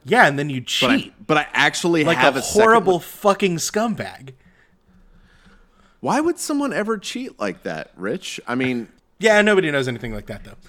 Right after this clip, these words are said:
Speaker 1: Um,
Speaker 2: Yeah, I, nobody would ever do anything like that in a,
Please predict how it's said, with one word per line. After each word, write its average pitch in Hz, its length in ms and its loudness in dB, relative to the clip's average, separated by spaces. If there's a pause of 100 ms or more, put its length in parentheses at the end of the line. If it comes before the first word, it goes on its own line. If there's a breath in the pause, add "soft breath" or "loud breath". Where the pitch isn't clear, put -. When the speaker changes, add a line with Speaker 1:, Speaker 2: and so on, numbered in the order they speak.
(360 loud breath)
Speaker 1:
Um, 165 240 4
Speaker 2:
Yeah, 135 420 4
I, 160 160 2
nobody 294 360 0
would 180 160 2
ever 165 260 2
do 156 160 0
anything 120 420 -4
like 104 200 -6
that 101 360 -4
in 117 220 -2
a, 104 320 -2